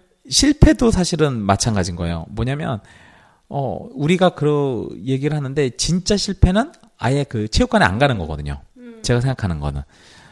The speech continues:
Speaker 1: 아까 서핑과 같다고 했잖아요. 어, 만약에 이제 권투를 한다. 그러면 때리는 법보다는요. 사실은 내가 맞는 법, 막는 법.
Speaker 2: 음.
Speaker 1: 그 막는, 맞는 것도 기술이 있-, 있는 거 아세요?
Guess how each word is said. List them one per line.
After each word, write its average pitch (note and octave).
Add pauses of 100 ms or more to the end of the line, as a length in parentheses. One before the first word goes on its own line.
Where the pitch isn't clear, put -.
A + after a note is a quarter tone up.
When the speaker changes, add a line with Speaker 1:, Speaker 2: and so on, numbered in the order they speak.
(120)
Speaker 1:
아까 C#3
서핑과 G#3+
같다고 A#2+
했잖아요. F#2 (220)
어, A2
만약에 A2+
이제 G#2 (100)
권투를 F3
한다. C3
그러면 D#3
때리는 C4+
법보다는요. D#3
사실은 F3
내가 D#3+
맞는 A2+
법, D2+ (300)
막는 D3
법. -
Speaker 2:
음. B3 (480)
Speaker 1:
그 C3
막는, D3+
맞는 C3+
것도 F#3+
기술이 C3+
있-, A#2+
있는 A2
거 A2+
아세요? A2